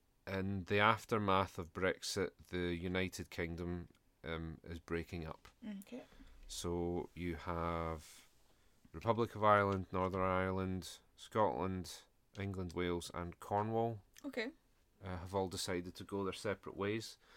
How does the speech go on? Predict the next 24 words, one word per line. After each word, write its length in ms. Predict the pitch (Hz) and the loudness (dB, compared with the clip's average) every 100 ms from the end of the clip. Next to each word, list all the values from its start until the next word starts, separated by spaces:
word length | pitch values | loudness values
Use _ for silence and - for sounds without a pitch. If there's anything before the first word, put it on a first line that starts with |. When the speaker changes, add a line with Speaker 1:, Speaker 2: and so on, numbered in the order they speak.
| - - - - - | -20 -20 -20 -20 -4
Speaker 1:
Um, 320 | 95 95 92 - | 0 2 0 -2
so 200 | - 101 | -2 4
naturally, 600 | 110 107 - 104 98 95 | 6 6 4 0 4 4
they 120 | 92 | 2
need 260 | 95 95 - | 0 -2 -2
to 260 | 95 92 | -2 0
divvy 340 | 85 95 87 92 | 0 0 2 2
up 240 | - - - - - - - - | 2 -4 -20 -18 -18 -18 -20 -12
the 80 | 87 | -10
pie. 400 | - 101 95 98 - _ - | -4 0 2 0 -6 _ -16
Speaker 2:
Yep. 200 | - - - - - _ _ _ | -8 -8 -8 -20 -20 _ _ _
Speaker 1:
So 640 | - - 104 98 98 92 - _ _ _ _ _ _ | -8 -4 -2 0 0 0 -4 _ _ _ _ _ _
you're 160 | 110 110 | -4 -2
essentially 640 | - 120 120 - 123 104 | 0 0 0 -2 -2 -2
jostling 640 | 98 98 101 - 113 113 | 0 0 0 -4 -4 -4
with 160 | 104 - | -4 -4
other 180 | 101 98 | -4 -4
countries 920 | - 98 95 - 92 90 85 - - - _ _ _ | -4 -4 -4 -6 -4 -4 -6 -8 -10 -16 _ _ _
to, 280 | - 101 90 | -10 -6 -6
to 180 | - 90 | -8 -8
get 300 | 98 95 92 | -2 -2 -2
these 480 | 98 87 - - - - _ _ _ _ _ | -6 -6 -8 -10 -12 -20 _ _ _ _ _
trade 340 | - 113 120 | -6 -2 -2
deals. 460 | 113 120 92 - - | -2 -4 -4 -8 -12